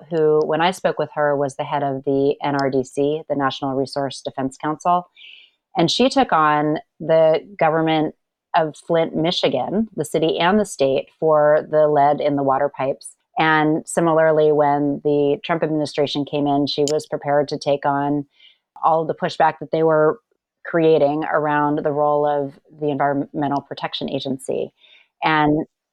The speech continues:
one of the things that she did was actually sponsor the very first Women's March, because she recognized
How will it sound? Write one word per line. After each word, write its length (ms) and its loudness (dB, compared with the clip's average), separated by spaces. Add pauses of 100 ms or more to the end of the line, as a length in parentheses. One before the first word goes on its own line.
one 280 2
of 80 0
the 80 0
things 260 -2
that 140 -4
she 140 -4
did 300 2
was 200 -2
actually 400 -2
sponsor 460 -2
the 100 -2
very 220 -2
first 320 -6
Women's 420 0
March, 400 -6
because 260 -6
she 120 -2
recognized 920 -2